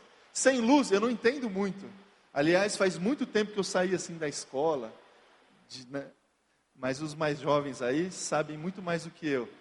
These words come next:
A luz, sem luz não tem, não tem vida, não é? Precisa de luz. É, a luz traz vida.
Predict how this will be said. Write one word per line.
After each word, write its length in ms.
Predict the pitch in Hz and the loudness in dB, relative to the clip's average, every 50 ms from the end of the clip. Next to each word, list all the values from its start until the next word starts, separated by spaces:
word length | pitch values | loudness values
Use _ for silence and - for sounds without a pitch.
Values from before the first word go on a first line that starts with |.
| - - _ - | -20 -20 _ -2
A 100 | 131 135 | -2 0
luz, 300 | 139 151 180 226 254 247 | 4 4 4 4 4 0
sem 220 | - - 226 214 | 2 2 2 2
luz 300 | 196 196 220 269 269 220 | 2 0 2 0 0 0
não 120 | 262 254 240 | 0 -4 -2
tem, 380 | - 254 254 247 240 220 190 | 2 2 2 2 2 -2 -2
não 160 | 170 180 185 185 | -2 -2 -2 0
tem 200 | - 208 196 175 | 0 0 0 0
vida, 380 | 147 147 190 196 180 143 123 | -2 0 -2 -2 0 -2 -2
não 140 | 123 139 160 | 0 0 0
é? 100 | 185 185 180 - - - - _ _ _ _ _ _ _ _ _ _ _ | 0 0 -2 -8 -20 -20 -20 _ _ _ _ _ _ _ _ _ _ _
Precisa 200 | - - 180 180 | -8 0 0 2
de 120 | 170 214 | 2 2
luz. 680 | 202 180 185 220 208 180 - - - - - - - - - _ _ _ _ _ _ _ _ _ _ _ _ _ _ _ - | 2 4 6 4 4 4 2 -2 -6 -6 -8 -10 -14 -18 -20 _ _ _ _ _ _ _ _ _ _ _ _ _ _ _ -4
É, 180 | 120 127 135 | 0 2 4
a 100 | 131 156 | 6 6
luz 260 | 156 160 233 247 - - | 6 6 6 4 2 0
traz 380 | - 208 208 214 214 165 160 | -2 0 2 2 0 0 -2
vida. 380 | 160 175 190 175 - 131 117 | -4 -2 -2 -2 -2 -4 -8